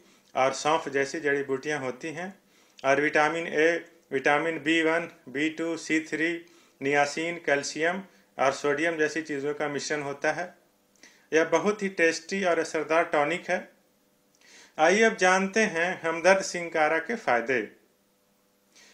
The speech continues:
यह एक बेहतरीन जनरल टॉनिक है,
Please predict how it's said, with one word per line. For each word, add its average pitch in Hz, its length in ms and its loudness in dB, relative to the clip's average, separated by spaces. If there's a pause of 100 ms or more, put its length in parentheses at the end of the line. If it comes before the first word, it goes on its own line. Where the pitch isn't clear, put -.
(120)
यह 202 280 6
एक 214 280 2
बेहतरीन 190 540 0
जनरल 180 360 2
टॉनिक 190 480 0
है, 196 100 0